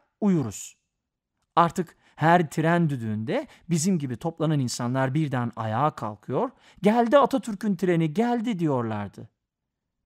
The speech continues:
Yo, hayır, kim bilir hangi trendi, Mersin'e giden tren mi, yoksa İskenderun'dan gelen tren mi? Babam böyle söylüyordu. "Onun treni gelse, ühü, alkışları buradan duyarız.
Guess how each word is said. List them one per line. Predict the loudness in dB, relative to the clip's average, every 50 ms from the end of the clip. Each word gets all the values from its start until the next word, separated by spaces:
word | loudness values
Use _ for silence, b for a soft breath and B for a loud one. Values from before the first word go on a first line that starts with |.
| _ _ _ _ _ _ _ _
Yo, | 2 4 6 6 6 6
hayır, | 6 4 2 0 -4 b b b
kim | -2 0 2 2
bilir | 4 4 4
hangi | 4 4 4 4 2 0
trendi, | 0 -2 -2 -2 0 -2 -2 -4 b b b b 0
Mersin'e | 2 4 4 4 2 0 -2 -2 -2 -2
giden | -2 -4 -4 -4 -4 -4
tren | -4 -4 -4 -4 -2 -2
mi, | -2 -2 -2 -2 0
yoksa | 0 -2 -2 -4 -6 -6 -6
İskenderun'dan | -6 -8 -8 -8 -6 -4 -4 -2 -2 -2 -2 -2 -2 -2 -2 -4 -2
gelen | -2 -2 -2 -2 -2 -4 -4
tren | -6 -6 -4 -2 -2 -2
mi? | -2 -2 -2 -4 -6 -10 _ _ _ _ _ _ _ _ _ _ _ _ _
Babam | -6 -4 -2 -2 0 0 2
böyle | 4 4 6 4 2
söylüyordu. | 0 -2 -2 -2 -2 -2 -4 -4 -6 -8 -10 -12 -16 -18 -20 _ _ _ _ _ _ _ _ _ _ _ _ _ _ _ _ _ _ _
"Onun | 2 4 4 4 4 2 0
treni | 0 0 0 2 2 2 2 0
gelse, | 0 -2 -2 -2 -2 -2 0 0 0 0 -4 b b b b 0
ühü, | 2 4 4 4 2 2 2 2 2 0 -2 -2 0 0 0 0 2 0 2 4
alkışları | 6 6 6 4 2 -2 -4 0 0 0 2 2
buradan | 2 2 2 4 4 4 2 2
duyarız. | 2 2 0 0 -2 -4 -8 -12 -14 -16